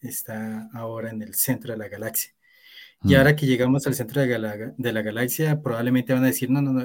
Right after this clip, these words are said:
Speaker 1: es que de pronto nos malentendió. Estás en el centro del universo", que todavía no se encuentra, ¿no? Todavía no se
Speaker 2: <laughs> Sí.
Speaker 1: sabe nada. O sea, lo llevan cada vez más lejos, más lejos para que
Speaker 2: Claro.
Speaker 1: no se alcance uno nunca.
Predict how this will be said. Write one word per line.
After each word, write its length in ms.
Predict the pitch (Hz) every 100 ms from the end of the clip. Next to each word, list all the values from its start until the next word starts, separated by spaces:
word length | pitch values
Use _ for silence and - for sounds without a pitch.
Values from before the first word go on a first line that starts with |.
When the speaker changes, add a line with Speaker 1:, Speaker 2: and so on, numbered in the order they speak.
| 131
Speaker 1:
es 140 | 127
que 140 | - 139
de 80 | 117
pronto 760 | 117 113 113 135 127 127 131
nos 320 | 143 120 117 131
malentendió. 720 | 117 110 110 107 101 107 - _ _ _ _ -
Estás 320 | 135 120 -
en 100 | 127
el 80 | 123
centro 360 | - 113 110 123
del 100 | 120
universo", 420 | 110 107 110 143
que 80 | 139
todavía 240 | 135 139
no 100 | 151
se 100 | 151
encuentra, 380 | 151 165 135 98
¿no? 240 | 120 - _ _ _ _ _
Todavía 260 | 120 117 123
no 120 | 131
se 100 | 139
Speaker 2:
<laughs> 60 | 135
Sí. 20 |
Speaker 1:
sabe 160 | 127
nada. 140 | 123 110
O 340 | - - - -
sea, 260 | - 139
lo 160 | 135 131
llevan 280 | 131 143 151
cada 220 | 151 147
vez 720 | 143 139 - - - - - -
más 260 | 262 143 127
lejos, 360 | 110 - - -
más 180 | 143 143
lejos 200 | 139 135
para 140 | 131
que 40 |
Speaker 2:
Claro. 120 | 110 85
Speaker 1:
no 40 |
se 100 | -
alcance 320 | 120 131 127 127
uno 160 | 123
nunca. 340 | 123 123 -